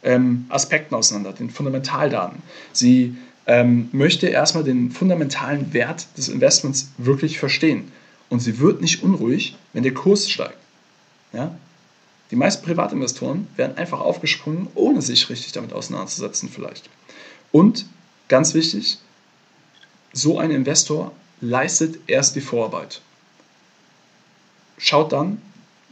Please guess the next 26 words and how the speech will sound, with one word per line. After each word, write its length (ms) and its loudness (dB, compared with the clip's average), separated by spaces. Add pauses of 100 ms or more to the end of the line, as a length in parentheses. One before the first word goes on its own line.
(140)
zu 120 -4
welchem 220 2
Ergebnis 360 0
er 80 -4
kommt 320 -8 (360)
und 140 -10
investiert 540 -2
dann. 200 -4 (480)
Und 120 -4
schaut 340 6
halt 300 2 (100)
zu 200 -8
dem 200 -4
Zeitpunkt 480 0
seiner 120 -2
Investition, 580 -2
ob 160 -8
der 260 -6
Wert, 340 4
den 120 -4
er, 280 -8 (400)
ähm, 400 -2 (120)
sieht 440 4
in 100 -2
dem 100 0
Investment, 560 -2